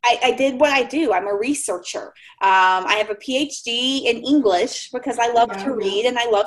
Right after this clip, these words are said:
Speaker 1: to research and I love to understand what research means. And so I really started at that point digging into just learning everything I could.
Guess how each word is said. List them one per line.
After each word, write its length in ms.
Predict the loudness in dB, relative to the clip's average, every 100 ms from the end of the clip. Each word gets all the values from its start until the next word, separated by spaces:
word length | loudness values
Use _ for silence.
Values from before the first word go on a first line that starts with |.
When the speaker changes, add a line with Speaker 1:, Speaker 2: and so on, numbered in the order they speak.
| -2
Speaker 1:
to 80 |
research 560 | -4 -4 -4 -4 -4 -4
and 100 | -6
I 140 | -4
love 260 | 0 0 -2
to 240 | -6 -6 -4
understand 920 | 0 0 -2 -6 -4 -2 -2 -4 -2
what 180 | -2 -2
research 460 | -4 -6 -10 -10
means. 280 | -8 -8 -8
And 180 | -10 -10
so 340 | -4 -2 -2 -4 -16 -20 -20 _
I 160 | 0 2
really 580 | 2 -2 -2 0 0 -4
started 540 | -8 -4 0 0 0
at 140 | 0 0
that 200 | 0 0 -6
point 360 | -8 -6 -2 4
digging 340 | 4 2 -4
into 460 | -4 -6 -10 -14 -8
just 280 | -6 -6
learning 600 | -8 -6 -6 -4 -6 -8 -12 _ -4
everything 760 | -4 -4 -4 -6 -6 -8 -6 -4
I 120 | -6
could. 460 | -6 -2 -2 -2